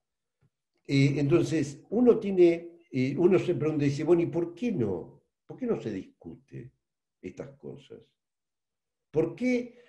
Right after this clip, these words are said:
siempre se, se deja para después? Y dejando todo para después, nunca vamos a, a tomar el toro por las astas. Y nos vamos convirtiendo en un país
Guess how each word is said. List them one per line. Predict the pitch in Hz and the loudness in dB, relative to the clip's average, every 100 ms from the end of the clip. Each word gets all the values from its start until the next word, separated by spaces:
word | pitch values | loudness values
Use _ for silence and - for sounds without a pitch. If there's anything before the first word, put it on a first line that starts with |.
| _ | _
siempre | - - 220 185 160 | -10 -2 0 2 0
se, | - 139 135 139 | 0 2 2 0
se | - 143 | -4 -2
deja | 139 165 143 135 | 0 0 -2 0
para | 120 113 | 2 0
después? | 110 - - 87 69 65 - _ _ _ _ _ _ _ _ | -2 -8 -8 -6 -6 -10 -16 _ _ _ _ _ _ _ _
Y | 135 | -4
dejando | 143 240 220 175 | 0 2 2 2
todo | 196 196 175 | 2 2 2
para | 180 180 | 2 2
después, | 165 - 254 196 | 0 -2 -4 0
nunca | 170 143 | 2 4
vamos | 127 127 110 | 4 4 4
a, | 110 - 107 | 2 -2 -6
a | 101 | -4
tomar | 113 107 127 | -2 2 4
el | 110 | 2
toro | 101 123 107 | 2 2 2
por | 110 | 0
las | 135 - | -2 -2
astas. | 262 - - 65 - - _ _ _ _ _ _ _ _ | -8 -8 -14 -16 -16 -20 _ _ _ _ _ _ _ _
Y | 117 | 0
nos | 135 | 2
vamos | 143 202 175 - | 2 2 0 -2
convirtiendo | 160 160 170 170 214 190 143 | -4 -2 -4 -4 0 2 2
en | 143 | 0
un | 175 175 | 0 0
país | 196 196 202 196 - | 0 0 -2 -8 -16